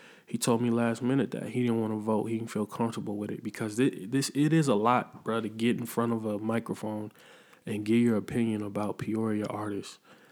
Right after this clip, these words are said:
Um, to me, it's, it's not difficult because I'm just an honest, authentic person. But to some people who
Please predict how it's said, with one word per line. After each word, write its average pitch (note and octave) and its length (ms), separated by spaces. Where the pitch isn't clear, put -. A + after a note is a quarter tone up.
Um, G#2 300
to A2 140
me, C3+ 300
it's, C3 120
it's A#2 200
not G#2+ 220
difficult B2 440
because A2 260
I'm A2 120
just G#2 200
an - 160
honest, A2+ 340
authentic - 440
person. B2 400
But G2+ 120
to - 60
some C3 280
people A#2 520
who A#2 500